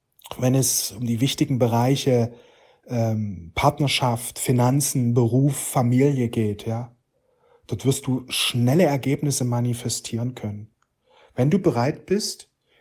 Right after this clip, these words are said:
eben zu lernen, dein Bewusstsein, die Kraft deines Bewusstseins zu erkennen und richtig zu handhaben.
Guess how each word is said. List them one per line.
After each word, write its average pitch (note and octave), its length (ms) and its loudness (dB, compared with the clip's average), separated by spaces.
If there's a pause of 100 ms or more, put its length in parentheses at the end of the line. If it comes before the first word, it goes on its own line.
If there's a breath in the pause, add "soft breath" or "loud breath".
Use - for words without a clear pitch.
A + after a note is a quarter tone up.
(140)
eben D3+ 400 2
zu - 240 0
lernen, D3+ 540 2 (520)
dein C3 180 0
Bewusstsein, C3 920 0 (1300)
die A2 60 -6
Kraft - 320 2
deines D3 240 0
Bewusstseins D3 1080 0 (920)
zu - 200 -2
erkennen C3 440 0
und C#3 200 -2
richtig - 440 -4
zu C3+ 200 -2
handhaben. A2+ 640 -6